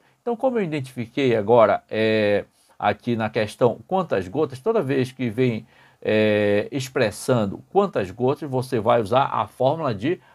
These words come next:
macro-gotas, nesse caso, tá? Então, já sei que eu vou usar a fórmula de macro-gotas. Identifiquei aqui como fazer a quantidade de volume, como que eu devo fazer,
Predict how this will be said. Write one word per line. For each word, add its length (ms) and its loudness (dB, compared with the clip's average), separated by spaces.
macro-gotas, 800 2
nesse 240 -10
caso, 380 2
tá? 240 2
Então, 300 -2
já 120 4
sei 340 0
que 380 -2
eu 120 -4
vou 180 0
usar 340 4
a 120 -6
fórmula 360 0
de 80 -6
macro-gotas. 760 0
Identifiquei 720 -4
aqui 400 -4
como 240 -4
fazer 720 0
a 140 -2
quantidade 560 0
de 40 -6
volume, 540 0
como 240 -10
que 60 -8
eu 60 0
devo 220 -2
fazer, 440 0